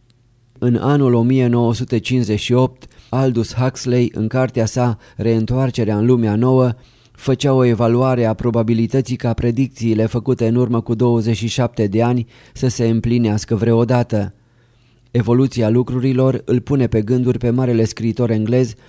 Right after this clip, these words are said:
făcându-l să afirme, cităm, „Profețiile făcute în o mie nouă sute treizeci și unu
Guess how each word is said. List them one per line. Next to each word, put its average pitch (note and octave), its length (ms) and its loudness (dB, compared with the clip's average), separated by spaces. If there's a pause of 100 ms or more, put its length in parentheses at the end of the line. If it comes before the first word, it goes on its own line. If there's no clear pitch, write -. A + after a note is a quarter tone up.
(220)
făcându-l B2+ 600 0
să A2 140 -4
afirme, B2 640 0
cităm, B2+ 520 -2 (1080)
„Profețiile B2 680 2
făcute A#2+ 420 0
în A2 100 2
o G#2+ 80 2
mie A#2+ 260 2
nouă A#2 240 2
sute A#2 240 -2
treizeci A2 420 0
și - 120 -6
unu B2+ 340 2